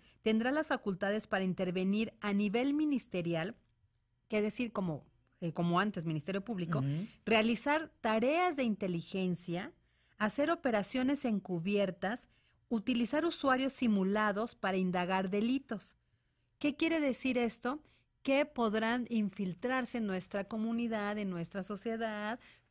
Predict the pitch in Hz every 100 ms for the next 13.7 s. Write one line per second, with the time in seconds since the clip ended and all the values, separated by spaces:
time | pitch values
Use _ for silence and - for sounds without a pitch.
0 | - 240 247 247 254 - 190 196 190 233
1 | 233 220 220 - 233 226 226 - 208 196
2 | - 180 185 185 185 - 175 175 175 170
3 | 208 208 202 151 - - 151 175 - -
4 | _ _ _ 240 254 233 202 220 208 202
5 | 170 175 208 240 320 269 240 381 _ 175
6 | 196 254 - 180 190 262 269 294 196 -
7 | - 196 185 190 185 196 170 156 180 -
8 | 175 - 170 147 - _ _ _ _ -
9 | 214 220 262 311 403 220 208 233 269 330
10 | 294 254 214 214 220 254 320 311 262 220
11 | 254 254 254 226 233 226 220 226 220 220
12 | 226 226 - 262 247 220 - _ _ 180
13 | 185 220 240 247 226 254 262